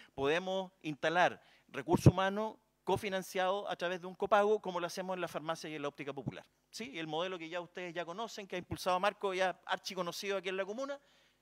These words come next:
eh, queremos impulsarlo también con un sillón dental y el laboratorio clínico en dos modalidades, abasteciendo a los cefam y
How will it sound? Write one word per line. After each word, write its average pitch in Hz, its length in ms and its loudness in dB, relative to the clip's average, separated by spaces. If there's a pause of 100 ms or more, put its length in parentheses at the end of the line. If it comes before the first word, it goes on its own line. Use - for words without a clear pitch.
eh, 160 440 -8
queremos 190 360 -8
impulsarlo 196 600 -2
también 185 320 -4
con 185 160 -6
un 175 120 -8
sillón 156 320 -6
dental 240 440 -2 (360)
y 214 420 -2
el 165 160 -2
laboratorio 165 480 2
clínico 214 400 -4
en 202 100 -8
dos 208 120 -6
modalidades, 196 640 -6
abasteciendo 170 640 -10
a - 20 -12
los 165 160 -14
cefam 247 340 -12 (400)
y 247 320 -12